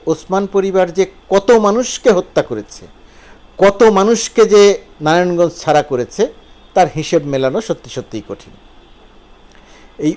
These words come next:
ওসমান পরিবার এই যে এত কিছু করতে পারলো, একটি শহরকে ধ্বংস করে দিল, এটা কিভাবে করতে পারলো? এটা করতে পারলো শেখ হাসিনার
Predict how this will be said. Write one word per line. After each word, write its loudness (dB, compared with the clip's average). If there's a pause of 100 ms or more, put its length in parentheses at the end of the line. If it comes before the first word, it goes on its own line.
ওসমান 0
পরিবার 2
এই 0
যে 0
এত 4
কিছু -2
করতে -2
পারলো, 0
একটি -2
শহরকে 0
ধ্বংস -6
করে -4
দিল, -2 (320)
এটা -4
কিভাবে 0
করতে -8
পারলো? -14 (680)
এটা -2
করতে 0
পারলো 0
শেখ -2
হাসিনার 0